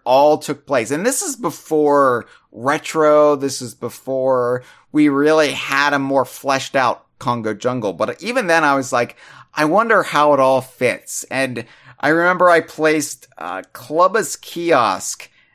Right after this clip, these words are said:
like, at, at, at the far edge of the Congo jungle between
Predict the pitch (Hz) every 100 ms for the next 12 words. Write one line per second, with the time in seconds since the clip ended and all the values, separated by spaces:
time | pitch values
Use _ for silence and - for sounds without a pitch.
0 | _ _ 107 107 - 143 - 151 151 135
1 | 139 - 135 - - 165 175 180 - 147
2 | 147 135 131 131 131 139 139 131 127 123
3 | 127 127 113 104 107 107 - 127 120 117
4 | 113